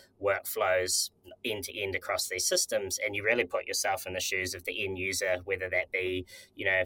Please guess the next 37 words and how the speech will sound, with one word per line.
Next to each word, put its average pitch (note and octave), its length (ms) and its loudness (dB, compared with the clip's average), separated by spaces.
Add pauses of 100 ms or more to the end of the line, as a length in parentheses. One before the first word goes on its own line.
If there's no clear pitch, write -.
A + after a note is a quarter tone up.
the F#2 60 -6
team G#2+ 240 -2
member F#2+ 260 0
in F#2 100 -2
store D3 540 8
or F#2+ 220 2
the F2+ 160 0
investigator, B2 800 4 (380)
um, G2+ 300 4 (140)
with A#2+ 280 2
ultimately A2+ 440 4
the F#2+ 160 2
outcome G#2+ 380 4
of F#2+ 300 -2 (120)
how A#2 180 8
do C3 100 6
we A#2 140 6
stop G#2+ 360 2
these G2+ 160 0
bad G2+ 260 8
actors F#2 300 0
coming G2 300 0
into F#2+ 280 -2
our F#2 120 2
stores, G2 560 0 (120)
um, F#2 120 -2
driving G2 420 2
loss F#2+ 280 0
and, G2 160 -4
and F#2 280 -2
unsafe G2 340 0
situations. F#2+ 760 0
So F#2+ 220 4 (420)
that's C#3 220 10
kind A#2+ 240 8
of - 140 -2
the, G2+ 240 6